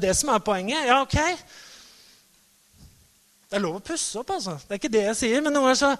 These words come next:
hvorfor skal vi alltid, hvorfor skal vi gjøre det av og til? Kjøkkenet er nok moden for utskiftning. Det har vi snakket om mye lenger, for kjøkkenet vårt er fra nitten åttién, når vi bygde, når, ikke vi bygde huset, når huset ble bygd. Og vi har snak-, snakket om det.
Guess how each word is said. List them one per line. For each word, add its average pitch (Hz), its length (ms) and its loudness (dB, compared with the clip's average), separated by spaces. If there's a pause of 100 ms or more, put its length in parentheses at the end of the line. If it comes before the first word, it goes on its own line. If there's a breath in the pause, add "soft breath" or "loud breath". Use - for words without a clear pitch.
(400 loud breath)
hvorfor 254 500 -2
skal 269 200 4
vi 247 80 4
alltid, 208 580 0 (240 loud breath)
hvorfor 254 340 4
skal 262 160 4
vi 254 120 6
gjøre 170 180 4
det 214 140 6 (260)
av 202 100 4
og 202 80 -2
til? 160 220 -4 (640 loud breath)
Kjøkkenet 277 560 4
er 254 80 8
nok 285 160 4
moden 220 400 2
for 254 160 4
utskiftning. 220 480 0
Det 262 80 8
har 277 80 6
vi 247 80 0
snakket 233 240 0
om 220 120 2
mye 180 200 4
lenger, 233 240 4
for 262 140 0
kjøkkenet 226 320 0
vårt 277 180 0
er 180 80 4
fra 233 160 0
nitten 208 240 -2
åttién, 226 300 4
når 233 100 0
vi 220 140 -2
bygde, 190 240 0 (260)
når, 220 300 2
ikke 214 140 -4
vi 226 120 2
bygde 208 220 2
huset, 190 160 0
når 220 100 4
huset 208 220 0
ble 240 100 4
bygd. 285 280 0 (360 loud breath)
Og 233 140 4
vi - 20 8
har 285 80 8
snak-, 285 240 0
snakket 247 220 -4
om 247 80 2
det. - 160 -8